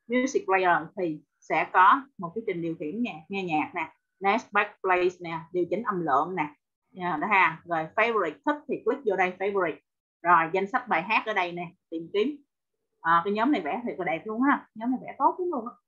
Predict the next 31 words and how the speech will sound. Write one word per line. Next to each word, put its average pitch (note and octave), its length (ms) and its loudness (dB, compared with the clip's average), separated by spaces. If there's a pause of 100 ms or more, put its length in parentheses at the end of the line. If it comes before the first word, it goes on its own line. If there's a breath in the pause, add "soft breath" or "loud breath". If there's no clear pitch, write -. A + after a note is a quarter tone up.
(140)
Rồi, F#3 320 6 (460)
nghe D#4 140 4
nhạc G#3+ 240 4
xong B3 360 8
bây A#3 120 0
giờ D#3+ 300 4 (120)
cô G#3 220 6
click C4 200 -4
vô, C4 560 0 (300)
à, G#3 360 2
bản B3+ 200 2
đồ A3 380 2
navigation, B3+ 800 -4 (240)
navigation C4+ 720 0
system. - 380 4 (460)
Ờ, G#3+ 520 8
thì F#3+ 140 -4
bắt B3 160 -2
đầu F3+ 260 4
nè, F3 300 -2
các A3+ 80 -14
bạn F#3+ 200 -8
sẽ A3 100 -10
thấy, E4 280 0 (140)
các D4 140 2
bạn E3+ 160 -6
có A#3+ 160 -10
thấy D#4+ 180 4
không? - 100 6 (440)
Tức G4 200 2
là F3+ 380 2